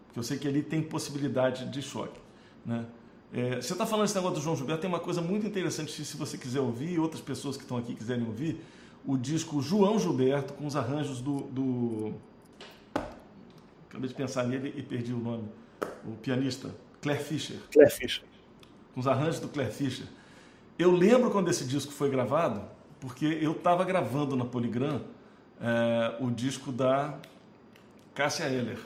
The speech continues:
Speaker 1: um dos discos da Cássia Eller. E o João Gilberto, é, tinha gravado ali na Polygram, eu tava gravando na mesma época,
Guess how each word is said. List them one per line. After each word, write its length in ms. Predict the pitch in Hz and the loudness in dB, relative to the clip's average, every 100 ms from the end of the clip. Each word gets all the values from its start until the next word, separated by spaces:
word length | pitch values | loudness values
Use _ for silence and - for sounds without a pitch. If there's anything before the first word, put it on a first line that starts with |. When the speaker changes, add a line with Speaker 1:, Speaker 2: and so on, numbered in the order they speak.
| - | -10
Speaker 1:
um 100 | 135 | -6
dos 160 | 147 127 | -4 -4
discos 280 | 117 123 - | -6 -8 -6
da 80 | 120 | -8
Cássia 300 | 120 - 139 | -8 -8 -6
Eller. 260 | 101 - - - - - - - - - | -6 -8 -16 -20 -20 -20 -20 -20 -20 -10
E 140 | - 185 | 0 2
o 60 | |
João 260 | 160 139 156 | 4 4 2
Gilberto, 600 | 170 151 156 170 127 - 120 - - - - | 2 2 4 4 2 -4 -12 -16 -20 -20 -12
é, 540 | 123 120 117 110 113 - - - - - | -4 -4 -4 -6 -8 -12 -14 -18 -20 -14
tinha 200 | - 135 | -6 0
gravado 580 | 156 143 120 135 123 101 - - - - - | 2 2 4 2 0 -4 -14 -20 -20 -20 -12
ali 220 | 120 117 | -6 -2
na 80 | 127 | -2
Polygram, 400 | 123 123 107 123 | -2 -4 -4 -4
eu 60 | 143 | -4
tava 240 | 143 131 | -4 -2
gravando 500 | 123 117 120 143 127 - - - | -2 -2 -2 -4 -6 -10 -20 -12
na 100 | 123 | -6
mesma 300 | 117 113 110 | -4 -4 -6
época, 340 | 120 131 - | -8 -8 -14